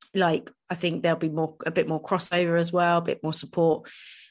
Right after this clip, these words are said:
Tabs has done so many sessions with us defensively down at the gymnastics session, so I think that may, will still also become a bit more consistent. Um, and I think just getting it ready for the s-, pre-season and start of the season. You know, last year we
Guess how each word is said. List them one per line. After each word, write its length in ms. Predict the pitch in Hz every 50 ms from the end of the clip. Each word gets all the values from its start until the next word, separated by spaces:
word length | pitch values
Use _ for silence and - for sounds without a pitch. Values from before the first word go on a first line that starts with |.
| _ - -
Tabs 320 | - 196 180 170 170 170
has 100 | 170 160
done 200 | 165 165 160 160
so 280 | 160 - 190 180 175 170
many 180 | 170 165 160
sessions 440 | 156 - 180 156 - - 170 165 156
with 160 | 165 170 156
us 260 | 165 160 160 - - -
defensively 920 | - 165 - 170 170 - - 175 165 170 165 160 165 160 160 156 151 - - _ - -
down 120 | 160 160
at 60 | -
the 60 | 147
gymnastics 580 | 156 175 160 170 170 165 165 - - - - -
session, 440 | - 170 165 - - 170 165 160 160
so 120 | - 165
I 40 | 160
think 260 | 160 - 165 165 160
that 160 | - 160 -
may, 180 | 156 160 160 165 - - - _ _ -
will 120 | 175 165
still 280 | 170 - - - 165 160
also 260 | 160 160 - 160 156
become 260 | 156 151 - - 165
a 60 | 160
bit 140 | 156 156 -
more 120 | 165 156
consistent. 640 | 156 - 160 - - 165 170 - 180 165 165 170 - - - - - - - - - - - -
Um, 320 | - 190 190 185 185 - - -
and 100 | 196 202
I 40 | 190
think 220 | 208 240 226 202
just 180 | 220 208 208 -
getting 260 | 220 202 196 190 196
it 180 | 185 185 - - _ _
ready 560 | 190 196 208 208 196 185 170 160 156 156 - - _ _ _ _ _
for 300 | - 196 185 180 180 175
the 60 | 170
s-, 260 | 170 170 - - - - _ _
pre-season 720 | - 196 180 170 - 185 185 202 175 175 160 156 160 - -
and 100 | - 175
start 220 | 170 - 180 151 -
of 40 |
the 60 | - -
season. 480 | - - 190 202 185 170 170 165 170
You 120 | 170 170 170
know, 120 | 165 165
last 440 | 165 180 180 180 180 175 - - -
year 200 | 185 180 175 170
we 400 | 165 170 170 165 165 170 170